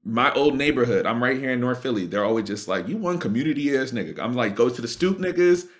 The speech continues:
and have a conversation." I go see the lady in the bodega when, um, things were happening. She was just like, "Well, just know this is what happened. And here's what you just need to know moving around the,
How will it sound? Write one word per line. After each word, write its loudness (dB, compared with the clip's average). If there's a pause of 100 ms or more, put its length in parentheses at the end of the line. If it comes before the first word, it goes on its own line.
and -6
have 4
a -2
conversation." -2
I 0
go -2
see -2
the -2
lady 2
in 2
the -4
bodega 2 (240)
when, 0
um, -6
things -2
were 0
happening. 0
She -4
was -2
just -6
like, 0
"Well, -2
just 0
know 0
this -4
is -10
what 0
happened. -4 (460)
And 0
here's 0
what 0
you 0
just -2
need -2
to -8
know -2
moving -2
around -4
the, -4